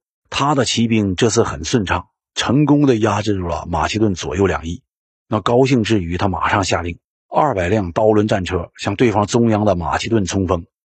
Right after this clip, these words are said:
其他军队也要快速地给我跟上。可是他没想到的是啊，这正是亚历山大的一个策略。他之所以放弃夜间偷袭，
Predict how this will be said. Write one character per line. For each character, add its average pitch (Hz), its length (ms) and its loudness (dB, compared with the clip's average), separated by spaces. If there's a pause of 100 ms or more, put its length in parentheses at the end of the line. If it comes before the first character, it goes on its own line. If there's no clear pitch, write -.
(200)
其 156 240 2
他 143 160 2
军 127 160 2
队 123 220 2 (100)
也 90 160 -6
要 92 140 2
快 127 260 -2
速 104 160 0
地 87 100 -2
给 90 100 0
我 82 120 2
跟 101 200 2
上。 113 200 -2 (960)
可 113 140 0
是 135 80 2
他 156 140 0
没 139 240 0
想 80 260 -4
到 107 180 2
的 82 80 -6
是 80 160 -8
啊， - 80 -10 (160)
这 127 100 -2
正 175 220 2
是 104 140 -2
亚 78 160 -6
历 85 80 -4
山 110 160 -2
大 117 120 0
的 87 80 -4
一 85 60 -6
个 104 80 0
策 127 220 2
略。 80 160 -6 (580)
他 151 140 -2
之 185 240 4
所 147 160 4
以 92 120 0
放 113 300 0
弃 107 160 -2
夜 120 180 2
间 98 200 -2
偷 101 180 -2
袭， 82 360 -10